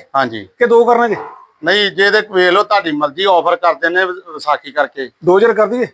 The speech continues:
Speaker 1: ਦੋ ਹੀ ਕਰ ਦਿਓ।
Speaker 2: ਅਠੱਤਰ ਹਜ਼ਾਰ ਹੋ ਗਿਆ ਜੀ। ਲਓ ਦੋਸਤੋ।
Speaker 1: ਦੋ ਘੱਟ ਅੱਸੀ ਦੀ ਦੇ ਦਾਂਗੇ ਝੋਟੀ।
Speaker 2: ਅਠੱਤਰ ਹਜ਼ਾਰ ਦਾ ਮੁੱਲ
Speaker 1: ਬਾਕੀ
Speaker 2: ਮੌਕੇ
Speaker 1: ਜਿਹੜਾ ਵੀਰ ਝੋਟੀ ਖੜੂ, ਕੱਦ ਕਾਠ, ਪਿੱਠ ਪੂਰਾ, ਸ਼ਕੀਨੀਆਂ ਲਓ, ਵੇਖੋ ਕਿੱਦਾਂ
Speaker 2: ਆਹ ਲਓ
Speaker 1: ਦੀ
Speaker 2: ਕਰੋ ਚੈੱਕ ਜੀ।
Speaker 1: ਹਾਂਜੀ।
Speaker 2: ਸੱਤਾਂ ਮਹੀਨੇ ਦੀ ਗੱਭਣ ਤੇ ਸੱਤ ਕਿਲੋ ਦੁੱਧ ਦੋਸਤੋ।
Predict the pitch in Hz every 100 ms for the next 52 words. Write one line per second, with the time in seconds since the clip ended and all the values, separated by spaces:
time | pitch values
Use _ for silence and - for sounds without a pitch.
0 | 160 160 175 156 139 - - 202 - 247
1 | 254 220 190 185 180 180 170 - 156 _
2 | _ _ _ _ _ - 175 185 190 196
3 | 170 - 151 151 143 127 127 202 - 240
4 | 254 254 226 233 202 202 196 214 202 220
5 | 226 240 226 220 233 226 175 180 214 -
6 | 185 180 208 196 196 196 - 190 175 170
7 | 185 190 185 - 180 175 175 185 180 196
8 | 175 151 170 151 - 185 202 190 202 202
9 | 180 151 147 - 143 127 113 - 214 262
10 | 262 254 220 208 208 226 233 - - 185
11 | 190 214 208 220 208 180 196